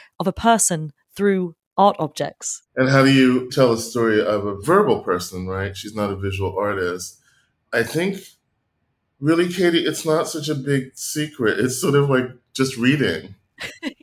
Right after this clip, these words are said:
Speaker 2: and allowing yourself to imagine as you read. One of the things that was so powerful and important to me about working on Joan was how visual she was, because, you know, they earned their living writing screenplays.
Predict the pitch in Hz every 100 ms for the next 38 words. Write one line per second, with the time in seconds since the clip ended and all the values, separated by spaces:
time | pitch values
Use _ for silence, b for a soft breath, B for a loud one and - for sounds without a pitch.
0 | - 127 123 123 127 135 139 135 123 120
1 | 123 117 117 117 - 120 110 107 104 113
2 | 110 110 110 110 101 92 98 95 92 98
3 | 92 87 - _ _ _ _ _ 107 113
4 | 117 117 107 104 101 98 98 101 _ _
5 | _ _ _ _ - 113 104 104 107 -
6 | 110 104 - 117 117 117 110 95 98 98
7 | - 139 143 104 113 110 104 98 98 90
8 | 101 101 101 95 92 95 95 95 98 95
9 | 95 95 95 _ _ _ _ _ 127 117
10 | 110 131 127 117 101 107 92 87 90 104
11 | 117 98 107 113 104 107 107 107 117 113
12 | 113 104 104 101 98 95 95 95 - 95
13 | 95 95 90 82 82 -